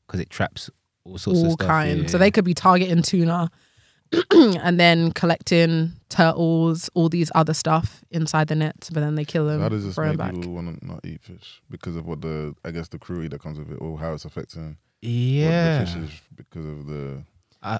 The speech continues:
Speaker 1: yeah, I think, I think it's to stop fishing as opposed to something's wrong with fish.
Speaker 2: Mm.
Speaker 1: So if you stop
Speaker 3: Oh,
Speaker 1: the
Speaker 3: okay.
Speaker 1: demand
Speaker 3: So
Speaker 1: for
Speaker 3: the
Speaker 1: fish,
Speaker 2: Yeah.
Speaker 1: the fishermen will stop doing what they're doing, which will stop whatnot.
Speaker 3: But that
Speaker 1: But it just
Speaker 3: wouldn't
Speaker 1: doesn't make sense. It
Speaker 3: Yeah,
Speaker 1: doesn't really
Speaker 3: yeah,
Speaker 1: add
Speaker 3: yeah,
Speaker 1: up.
Speaker 3: yeah.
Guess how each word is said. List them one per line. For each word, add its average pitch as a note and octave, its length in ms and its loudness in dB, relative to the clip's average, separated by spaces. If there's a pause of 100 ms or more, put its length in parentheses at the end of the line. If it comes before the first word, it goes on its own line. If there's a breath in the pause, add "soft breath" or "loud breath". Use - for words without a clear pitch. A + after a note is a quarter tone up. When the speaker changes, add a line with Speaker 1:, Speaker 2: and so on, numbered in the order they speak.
(480)
Speaker 1:
yeah, D3 180 6
I A#2+ 40 6
think, G3 300 4
I C#3 40 0
think F#3 260 2
it's - 300 0
to B2+ 120 0
stop - 400 -2 (500)
fishing F#2 680 -2 (120)
as G2 140 -2
opposed G2 360 -2
to F#2+ 160 0
something's F2+ 340 -4
wrong F#2 140 2
with F2 120 -2
fish. - 340 -6 (140)
Speaker 2:
Mm. E3+ 320 0
Speaker 1:
So C3 100 4
if F#2+ 140 0
you A2 60 2
stop - 280 4
Speaker 3:
Oh, - 40 -10
Speaker 1:
the E2 120 -8
Speaker 3:
okay. - 40 4
Speaker 1:
demand G2+ 480 4
Speaker 3:
So F#2 80 -8
Speaker 1:
for F2+ 80 0
Speaker 3:
the E2 80 -2
Speaker 1:
fish, E3+ 160 -2
Speaker 2:
Yeah. D3 520 2
Speaker 1:
the - 80 -4
fishermen G2 380 4
will F#2 80 2
stop - 360 -6 (100)
doing F#2+ 180 0
what D#2 120 -2
they're F2+ 100 0
doing, F2 340 0
which D#2+ 160 -8
will E2+ 60 -6
stop - 320 -6
whatnot. E2 520 -12 (140)
Speaker 3:
But - 100 -18
that F#2+ 160 -4
Speaker 1:
But A#2+ 120 8
it - 40 10
just - 120 8
Speaker 3:
wouldn't - 40 -4
Speaker 1:
doesn't D3 240 10
make C3 160 4
sense. B2+ 220 6
It G2 60 0
Speaker 3:
Yeah, G2+ 40 2
Speaker 1:
doesn't C3+ 240 8
really A2 180 6
Speaker 3:
yeah, G2 120 0
Speaker 1:
add G2+ 100 2
Speaker 3:
yeah, A2+ 80 4
Speaker 1:
up. D#2+ 120 -2 (200)
Speaker 3:
yeah. - 140 -14